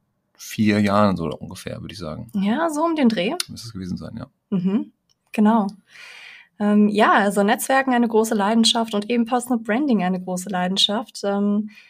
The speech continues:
Speaker 2: unter anderem auch, weil ich mit Personal Branding sehr viele Chancen bekommen habe, ähm, die ich so vielleicht nicht bekommen hätte und dadurch auch maßgeblich meine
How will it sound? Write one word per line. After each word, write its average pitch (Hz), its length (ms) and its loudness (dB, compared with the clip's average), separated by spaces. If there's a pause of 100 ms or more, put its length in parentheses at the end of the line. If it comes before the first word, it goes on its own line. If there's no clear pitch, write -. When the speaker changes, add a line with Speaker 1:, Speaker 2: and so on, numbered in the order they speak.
(380)
Speaker 2:
unter 208 200 4
anderem 220 260 6
auch, 214 380 4
weil 196 500 -2
ich 220 300 2
mit 220 180 2
Personal 208 380 -2
Branding 208 320 4
sehr 202 200 0
viele 208 420 0
Chancen 233 760 2
bekommen 220 460 4
habe, 226 640 2
ähm, 202 300 -2
die 196 100 -4
ich 202 180 -6
so 208 200 -2
vielleicht 208 580 -4
nicht 285 220 -2
bekommen 185 320 -2
hätte 196 380 -2
und 196 180 -2
dadurch 208 320 0
auch 196 320 -2
maßgeblich 208 580 -2
meine 196 480 0